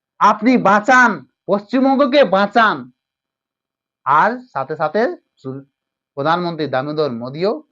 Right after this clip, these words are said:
উত্তর দিয়েছে। দেখা যাক দু হাজার ছাব্বিশের ভোটে কতটা রেজাল্ট আসতে পারে। তার সাথে কিন্তু পশ্চিমবঙ্গের মানুষকেও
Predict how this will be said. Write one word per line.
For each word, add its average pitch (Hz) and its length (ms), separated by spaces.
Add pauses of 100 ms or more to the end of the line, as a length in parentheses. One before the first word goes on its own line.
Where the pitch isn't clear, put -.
(140)
উত্তর 127 360
দিয়েছে। 156 560 (1300)
দেখা 190 260
যাক 240 300 (560)
দু 151 80
হাজার 185 280 (120)
ছাব্বিশের 185 500
ভোটে 202 500 (720)
কতটা 160 420
রেজাল্ট 175 520 (280)
আসতে - 440 (220)
পারে। 175 420 (1900)
তার 208 240
সাথে 208 340
কিন্তু 233 360
পশ্চিমবঙ্গের 208 760
মানুষকেও 185 680